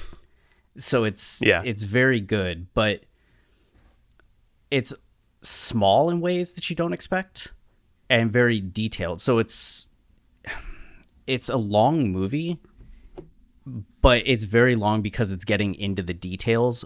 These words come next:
Speaker 2: of everything that happened. So there's actually not all that much that happens. There's actually not that many characters.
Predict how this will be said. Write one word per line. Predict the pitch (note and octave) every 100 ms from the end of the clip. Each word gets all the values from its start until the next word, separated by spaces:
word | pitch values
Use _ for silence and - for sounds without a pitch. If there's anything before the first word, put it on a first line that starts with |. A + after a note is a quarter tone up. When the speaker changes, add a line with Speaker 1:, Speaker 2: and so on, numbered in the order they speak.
| -
Speaker 2:
of | A2+
everything | A#2 B2+ A#2+ B2+
that | B2
happened. | - C#3 C#3 D#3 E3 - _ _ - _ -
So | - C3+ A#2 G#2+ F2+ _ _ _
there's | - G2+ A2+
actually | B2 B2+ - C3
not | G2 F#2 G2 G#2 -
all | G#2 G2
that | G2 F2
much | F#2 F#2 -
that | E2+ -
happens. | A2 G#2+ A2 G#2 G#2 F#2+
There's | F#2+ F2+
actually | F2+ F#2+ - F#2
not | F2+ F#2 F2+ F#2
that | F2+
many | F#2 F2 F2
characters. | - F#2 G#2 A2 - G#2 G2+ G2 F#2+ -